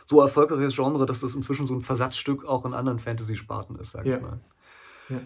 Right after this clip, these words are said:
Speaker 1: Ja.
Speaker 2: Irgendein wichtiges Genre war mir gerade noch eingefallen und jetzt wieder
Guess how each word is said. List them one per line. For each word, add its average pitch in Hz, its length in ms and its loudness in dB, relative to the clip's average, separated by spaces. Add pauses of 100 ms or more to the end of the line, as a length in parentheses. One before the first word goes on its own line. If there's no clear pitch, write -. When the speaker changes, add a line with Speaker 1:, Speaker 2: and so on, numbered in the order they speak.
(200)
Speaker 1:
Ja. 95 680 2
Speaker 2:
Irgendein 196 300 6
wichtiges 185 480 0
Genre 170 280 2
war 165 100 4
mir 165 120 4
gerade 143 300 0
noch 165 120 0
eingefallen 160 500 -4
und 143 120 0
jetzt 143 180 -6
wieder 147 140 -2